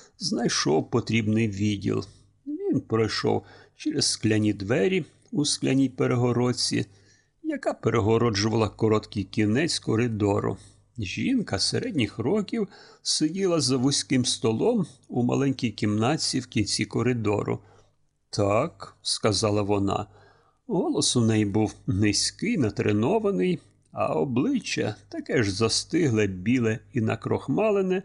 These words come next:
як її форма і шапка. «Гендрік Бун?» втомлено поцікавився Джонс. Вона кивнула.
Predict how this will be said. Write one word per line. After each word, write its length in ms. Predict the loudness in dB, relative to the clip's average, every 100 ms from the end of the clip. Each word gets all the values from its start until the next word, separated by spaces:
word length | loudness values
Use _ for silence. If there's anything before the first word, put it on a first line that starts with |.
| -8 -20 -20 _
як 440 | -6 -2 -2 -2 0
її 240 | 2 0
форма 580 | -2 -2 0 0 0 -2 -6 -6
і 180 | -4 -2
шапка. 720 | -2 0 0 -2 -6 -6 -6 -14 _ _ _ _ _ _ _ -4
«Гендрік 640 | 0 2 2 2 0 0
Бун?» 420 | -2 0 2 0 -6 -16 -20
втомлено 680 | -20 -10 -6 -2 0 2 0
поцікавився 840 | 0 -2 -2 -2 0 -2 -2 -2
Джонс. 600 | 0 2 2 0 -2 -6 -10 _ _ _ -4
Вона 400 | -2 0 0 -2
кивнула. 800 | 0 0 2 2 2 2 0